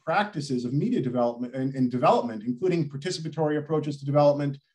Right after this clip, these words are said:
There's a lot there that we can bring on and a really rich literature that I think we can help to strengthen, uh, from the perspective of the media sector.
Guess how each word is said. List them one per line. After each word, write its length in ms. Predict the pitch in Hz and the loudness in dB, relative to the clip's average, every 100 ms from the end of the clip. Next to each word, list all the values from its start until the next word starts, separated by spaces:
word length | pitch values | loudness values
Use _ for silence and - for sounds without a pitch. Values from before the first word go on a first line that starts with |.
| _ | _
There's 120 | 135 143 | -2 0
a 60 | |
lot 380 | 147 165 202 143 | 4 6 6 4
there 180 | 180 180 | 2 2
that 140 | 156 | 0
we 80 | 151 | 0
can 160 | 143 139 | 0 0
bring 240 | 151 147 | -2 0
on 300 | 151 156 135 | 2 2 2
and 100 | 127 | -2
a 60 | 123 | -2
really 500 | 143 165 160 143 - | -2 -2 -2 -4 -6
rich 480 | 143 127 147 160 - | -8 -4 -2 -2 0
literature 680 | 135 156 147 - 123 113 - _ _ - | 0 2 0 -2 -4 -6 -10 _ _ -4
that 80 | |
I 80 | 127 | -2
think 180 | 131 127 | 0 2
we 100 | 143 | 2
can 140 | 131 | 2
help 260 | 110 135 - | 0 -4 -2
to 320 | 127 123 117 - | 0 0 0 -6
strengthen, 720 | - - 143 208 208 - 151 - _ - | -14 -4 0 0 0 -6 -12 -18 _ -6
uh, 280 | 120 117 | -2 -2
from 180 | - 127 | 0 0
the 260 | 123 120 110 | 0 0 -6
perspective 540 | - 120 139 127 123 117 | -14 -6 -4 -2 -4 -4
of 260 | 113 104 | -4 -6
the 60 | 113 | -2
media 340 | 120 127 107 | 2 2 0
sector. 540 | 95 - 98 - 101 | -10 -10 -12 -10 -12